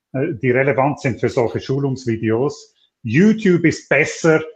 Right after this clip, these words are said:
in der Auffindbarkeit von Videos, wenn man eine Community aufbauen will auf der Plattform selbst. Also für solche Schulungsvideos empfehlen wir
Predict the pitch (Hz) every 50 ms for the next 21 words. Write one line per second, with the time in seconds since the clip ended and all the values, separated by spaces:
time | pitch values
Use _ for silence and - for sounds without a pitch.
0 | _ _ _ _ - 139 131 127 135 139 - - 127 135 165 - - - 160 143
1 | 127 - _ 143 127 131 - - - 131 123 123 123 - - 117 104 101 123 123
2 | 127 123 117 117 135 131 131 127 135 127 123 131 156 139 120 117 113 - - 113
3 | 110 123 143 165 165 170 170 170 175 190 220 254 _ - 165 - 139 147 - -
4 | - - 147 131 131 131 120 127 131 131 131 127 123 117 - - 123 - - 131
5 | 123 - - 127 110 117 110 - 147 123 98 - - - - _ _ _ _ _
6 | _ _ _ _ _ _ _ _ _ _ - 113 113 113 117 - - 127 107 -
7 | - 110 - - 110 - - 104 - - 131 139 143 147 143 123 - - 110 120
8 | 127 - 117 117 113 110 - - 101 - - 113 107 104 101 98 98 117 120 123
9 | 127 131 131 127 127